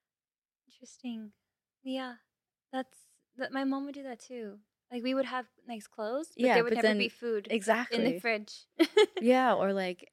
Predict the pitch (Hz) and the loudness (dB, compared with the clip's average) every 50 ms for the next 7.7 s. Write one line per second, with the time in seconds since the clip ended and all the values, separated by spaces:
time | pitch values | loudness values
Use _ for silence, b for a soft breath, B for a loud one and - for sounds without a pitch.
0 | _ - 196 196 190 208 202 185 196 196 185 175 - - 185 180 - - 190 202 | _ -8 -6 -4 -4 -4 -4 -4 -6 -6 -8 -8 -10 -10 -12 -12 -10 -8 -6 -6
1 | 196 185 180 175 175 180 180 185 - - - 202 190 - - _ _ 175 190 190 | -4 -4 -4 -4 -4 -4 -6 -6 -10 -12 -14 -14 -14 -14 -18 _ _ -14 -12 -10
2 | - 208 202 196 175 165 160 160 160 165 170 165 175 170 165 165 165 160 - 165 | -10 -8 -8 -8 -8 -8 -8 -10 -10 -12 -12 -14 -16 -16 -14 -12 -10 -8 -8 -10
3 | 160 160 156 160 - 180 185 - 165 156 156 - - - 156 156 156 160 - - | -10 -10 -14 -16 -16 -16 -16 -18 -20 -20 -18 -16 -16 -16 -18 -20 -20 -20 -20 -18
4 | 165 165 165 165 - - - 165 156 156 156 - 202 - 175 165 - - 170 160 | -16 -16 -16 -16 -16 -20 -20 -20 -20 -20 -20 -16 -14 -12 -12 -12 -14 -14 -16 -18
5 | 151 - 147 - - _ _ _ _ _ _ - - 180 - 165 165 165 165 160 | -16 -16 -16 -18 -18 _ _ _ _ _ _ -20 -20 -16 -14 -12 -12 -12 -12 -16
6 | 165 165 165 170 170 160 160 160 - - - 175 165 160 156 156 165 - - _ | -18 -16 -14 -14 -12 -12 -12 -16 -18 -16 -14 -14 -12 -12 -14 -16 -18 -20 -20 _
7 | 160 160 160 156 156 151 160 160 156 160 156 147 147 156 | -18 -18 -16 -18 -18 -18 -20 -20 -20 -20 -20 -20 -20 -20